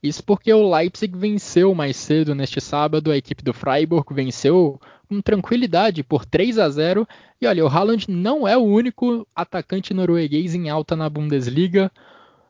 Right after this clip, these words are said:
Alexander Sørloth também tá entregando muito pra equipe do Julian Nagelsmann. Nos últimos três jogos,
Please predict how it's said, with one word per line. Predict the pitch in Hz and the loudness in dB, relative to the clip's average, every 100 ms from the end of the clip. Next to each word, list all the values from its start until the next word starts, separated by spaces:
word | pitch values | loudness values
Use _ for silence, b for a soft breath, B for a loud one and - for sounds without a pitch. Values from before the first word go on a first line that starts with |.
| b - | b -2
Alexander | 147 143 160 190 190 | 0 0 0 0 0
Sørloth | - 156 180 170 139 - | 2 2 2 2 0 -4
também | - 143 143 175 175 139 - _ | -6 -2 -4 -2 -4 -8 -12 _
tá | 156 | -8
entregando | 170 175 165 147 170 170 | -8 0 -2 0 0 2
muito | 160 156 180 180 165 | 0 0 0 0 0
pra | 156 | 0
equipe | 143 156 - | 0 -4 2
do | 147 | 2
Julian | 151 160 135 | 2 -2 -6
Nagelsmann. | 147 165 175 156 175 175 - b _ - | -6 0 0 0 0 -4 -6 b _ -6
Nos | 180 151 160 | 0 2 2
últimos | 190 185 151 - | 2 0 -2 0
três | 185 214 | 0 2
jogos, | 139 170 208 139 - - - | 4 4 4 0 -4 -10 -18